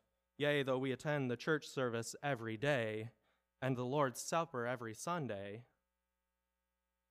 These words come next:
Such is, thirdly, a religion of works, of seeking the favor of God by doing good to men.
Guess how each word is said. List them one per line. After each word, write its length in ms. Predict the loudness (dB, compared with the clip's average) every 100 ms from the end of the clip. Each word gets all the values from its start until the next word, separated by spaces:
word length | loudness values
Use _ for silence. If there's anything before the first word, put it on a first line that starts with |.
| _ _ _
Such 220 | 2 2
is, 120 | -2 -2
thirdly, 460 | 2 4 4 4
a 80 | 4
religion 340 | 4 4 2
of 140 | 0 0
works, 580 | 0 -2 -6 -12 -12 -8
of 140 | -8
seeking 440 | -4 -2 0 0 0
the 60 |
favor 380 | 0 2 2 2
of 120 | 0
God 360 | 4 6 6 4
by 140 | 0
doing 320 | 2 0 0 0
good 220 | -2 -4
to 100 | -8
men. 380 | -8 -8 -10